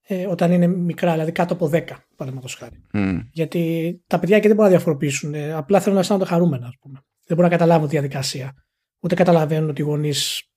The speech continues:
Speaker 1: ξοδεύουν χρήματα για αυτό το πράγμα, είναι τελείως χωρίς προστασία, δηλαδή. Άμα τους δώσεις ένα αντικείμενο, θα χαρούν χίλια τοις εκατό και θέλουν κι άλλο. Ε, οπότε, σ-, σίγουρα υπάρχει κάποιο, κάποια σκέψη πίσω από αυτό. Ε,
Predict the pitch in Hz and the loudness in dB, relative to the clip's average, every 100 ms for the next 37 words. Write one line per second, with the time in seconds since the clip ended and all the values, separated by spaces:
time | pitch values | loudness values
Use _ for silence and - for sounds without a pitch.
0 | - - 160 151 143 139 185 202 196 202 | -14 -8 -2 0 0 0 2 4 4 2
1 | 185 202 185 202 196 202 202 185 220 196 | 2 0 -2 0 2 2 2 2 2 0
2 | - - _ - 175 180 - 202 - 175 | -4 -12 _ -6 0 0 0 -2 -2 -2
3 | - 127 120 117 120 127 _ _ _ _ | -2 -6 -8 -14 -18 -20 _ _ _ _
4 | _ 180 180 170 185 202 151 175 247 214 | _ 2 4 4 4 2 2 2 2 2
5 | 208 214 220 214 185 214 185 180 180 262 | 2 4 4 4 0 -2 -2 -2 0 -2
6 | 262 185 226 208 208 147 123 _ _ _ | -2 -2 -2 -2 -2 -4 -6 _ _ _
7 | _ _ _ _ _ 196 180 175 170 175 | _ _ _ _ _ -10 -6 -4 -4 -4
8 | 175 170 156 160 - 185 214 226 247 226 | -4 -6 -10 -16 -6 -2 0 2 4 4
9 | 226 226 226 220 - - 240 233 180 175 | 4 2 0 -4 -4 0 2 4 4 2
10 | 151 - - 165 - - 160 151 147 151 | -4 -6 -6 -6 -4 -4 -4 -4 -6 -8
11 | 147 _ _ - 170 175 - 165 - 170 | -12 _ _ 0 0 2 2 0 0 -2
12 | 139 156 147 139 156 - _ _ _ _ | 0 -2 -2 -4 -8 -10 _ _ _ _
13 | _ _ 190 185 185 185 185 185 185 185 | _ _ -4 -2 -2 -2 -2 -4 -6 -8